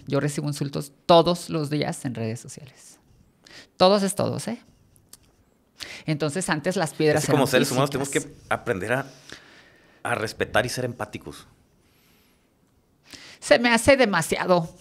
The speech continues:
Speaker 1: Con que te calles la boca es suficiente, ¿verdad? Porque yo también puedo pensar, "Ay, qué, qué cosa tan horrible". Pero pensar, ya de irlo a decir, es diferente.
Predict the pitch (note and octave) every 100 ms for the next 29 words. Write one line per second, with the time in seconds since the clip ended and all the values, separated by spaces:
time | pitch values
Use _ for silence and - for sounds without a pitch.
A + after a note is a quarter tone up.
0 | - _ - F3 F3 E3+ E3+ E3+ G#3 G#3
1 | D#3+ - F3+ F#3+ F3 C#3+ C#3+ C#3+ C3 C3+
2 | G3+ D4 - - - G#3 G#3 A3 A3+ B3
3 | B3 A#3+ B3 B3 F#3+ F3 F#3 F3+ - -
4 | - A3+ C#4+ C#4 B3+ B3 - A3+ A3+ B3
5 | - F#3 E3+ G#3 A3 F3 D3+ - _ C#3+
6 | C#3+ C#3+ D3+ C#3+ F3+ E3 - - - _
7 | _ _ _ B2+ D#3+ D3+ F#3 G3 F3+ F#3
8 | D3 C3+ G#3 F#4 - - B2+ B2+ - A2+
9 | A2+ -